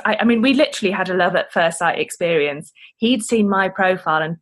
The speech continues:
he said he fell in love with me the first time he saw me. And I fell in love with him <laughs> when I saw him. And I thought love at first sight was an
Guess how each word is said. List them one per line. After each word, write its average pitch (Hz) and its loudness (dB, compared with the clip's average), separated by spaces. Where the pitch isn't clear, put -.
he 185 -6
said 170 -10
he 185 -8
fell 165 -2
in 165 -4
love 165 0
with 165 -14
me 160 -4
the 160 -10
first 165 -8
time 156 -10
he 156 -12
saw 160 -8
me. 151 -4
And - -4
I 175 -2
fell - -8
in 160 -4
love 160 -2
with - -12
him 220 4
<laughs> - -16
when 202 0
I 180 2
saw 185 2
him. 180 2
And 214 0
I 277 2
thought 180 2
love 196 0
at 180 -4
first 180 -2
sight 175 0
was 185 -8
an 185 -4